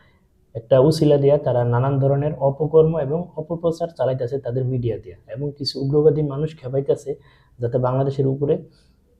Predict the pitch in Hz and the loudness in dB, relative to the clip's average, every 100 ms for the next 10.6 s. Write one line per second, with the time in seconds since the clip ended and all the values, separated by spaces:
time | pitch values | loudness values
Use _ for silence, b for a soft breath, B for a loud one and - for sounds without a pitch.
0 | - - 156 147 147 139 139 131 123 - | -10 0 2 4 2 0 -2 2 2 0
1 | 151 156 - 120 117 113 113 113 135 139 | -6 -8 -12 -4 -2 0 -2 0 2 2
2 | 135 131 127 127 135 131 127 131 135 123 | 2 0 0 0 0 2 2 2 2 0
3 | 135 127 139 139 127 127 120 127 131 156 | 0 -2 -4 -2 -4 -4 -6 -4 2 0
4 | - b b b b - 135 139 143 135 | 0 b b b b -8 -4 2 4 4
5 | 131 131 131 127 127 127 123 120 120 - | 4 2 0 2 2 2 2 0 -2 -2
6 | 143 147 147 151 147 135 127 120 135 123 | 2 2 2 2 2 2 2 -2 -2 -2
7 | 113 117 117 131 131 - - - _ _ | -2 -4 -6 -8 -10 -14 -18 -20 _ _
8 | _ _ _ _ - - 131 147 156 170 | _ _ _ _ -8 0 4 6 8 6
9 | 165 131 127 123 - 135 160 165 147 131 | 4 -2 -2 -2 -2 2 4 4 2 2
10 | 147 151 151 104 90 | 2 0 -2 -6 -8